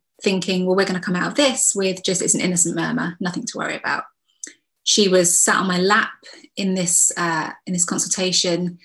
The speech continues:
He was doing an ultrasound. I think he also did an E C G. It's a bit of a blur.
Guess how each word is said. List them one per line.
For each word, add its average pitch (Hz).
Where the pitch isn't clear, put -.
He 208
was 185
doing 180
an 156
ultrasound. 190
I 185
think 196
he -
also 185
did 170
an 165
E 175
C 170
G. 185
It's 165
a -
bit 180
of 170
a 175
blur. 165